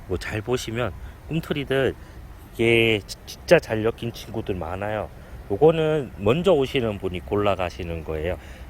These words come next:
이거는 저희가 따로 분류를 안 하고요. 그냥 철화는 작은 거, 사이즈 좀 작은 거, 요런 거는 이제 이만, 이만 오천 원이겠는데요.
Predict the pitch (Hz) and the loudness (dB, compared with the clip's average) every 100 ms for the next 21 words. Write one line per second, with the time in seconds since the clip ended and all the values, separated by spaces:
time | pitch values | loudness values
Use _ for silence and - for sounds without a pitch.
0 | - 92 107 104 104 104 107 151 160 165 | -8 0 0 0 -4 -4 0 2 4 4
1 | 160 160 147 110 110 127 101 90 104 110 | 2 2 0 -2 0 0 -2 -2 -2 -2
2 | 95 - - - 147 143 - 160 156 156 | -4 -6 -14 -2 0 0 0 2 2 2
3 | 165 175 - - - 127 151 185 117 71 | -2 -4 -12 -14 -8 -4 -2 -2 -2 -8
4 | - - - 120 139 - 110 101 90 95 | -16 -14 -2 0 0 -4 -4 -4 -4 -6
5 | 104 87 76 - - - 98 113 123 - | -6 -8 -8 -12 -18 -4 2 2 2 -4
6 | 123 101 151 131 - - - - - 90 | -6 -2 -2 -2 -6 -20 -20 -20 -8 -4
7 | 90 92 - - - 104 120 123 - - | -2 -4 -10 -18 -6 0 2 2 -4 -16
8 | - - - - 120 120 110 107 139 113 | -18 -20 -20 -8 0 0 0 -2 -2 -2
9 | 95 87 85 80 80 95 | -2 -4 -6 -8 -8 -8